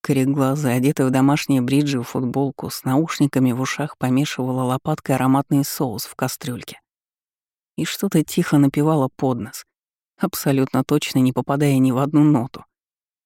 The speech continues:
С минуту, пока кореглазая не заметила меня, я смотрел на неё, чувствуя, как от нежности и любви зашкаливает сердце. Но едва она обернулась, как тут же охнула, скинула наушники и бросилась ко мне в объятия.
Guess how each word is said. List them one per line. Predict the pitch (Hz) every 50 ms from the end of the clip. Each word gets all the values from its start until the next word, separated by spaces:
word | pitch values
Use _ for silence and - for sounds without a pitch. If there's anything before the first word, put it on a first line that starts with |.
| _ _ _ _ _ _ _ _ _ _ _ _ _ _ _ _
С | - - - 170
минуту, | 143 143 160 180 185 - 147 135
пока | - 120 - - 156
кореглазая | - - 160 139 139 143 139 135 151 165 - 143 135
не | 131 127
заметила | 123 131 131 131 143 160 - - 143 135
меня, | 135 131 127 131 131 127
я | 143 127 127 -
смотрел | - - 131 131 - - 139 139
на | 139 131 127
неё, | 127 135 127 127 - - _ _ _ _ _ _ _ _ _ _ _ _ _ _ _ _ _
чувствуя, | - - 190 - - - 143 139
как | - 139 - -
от | 139 - _ -
нежности | 165 165 165 151 143 135 131 - - -
и | 143 131
любви | 131 135 139 139 147 147
зашкаливает | 131 123 123 - - - 131 127 139 127 131 139 -
сердце. | - - - - - - - - - - _ _ _ _ _ _ _ _ _ _ _ _ _ _ _ _ _ _ _ _ -
Но | 139 139
едва | 143 143 156 160 156
она | 156 156 147 143
обернулась, | 139 135 139 135 143 151 160 160 143 131 -
как | - - 131 - -
тут | - 165 151 151
же | 147 139 135
охнула, | 147 156 151 147 - - 110 107 107 82
скинула | - - - - - 156 143 131 131 131
наушники | 135 139 139 143 139 147 151 - - 135 127 - 120
и | 120
бросилась | 117 - 151 151 - - 123 123 117 -
ко | - - 123
мне | 123 135 139 139 135
в |
объятия. | 120 127 131 131 127 127 117 - - - - -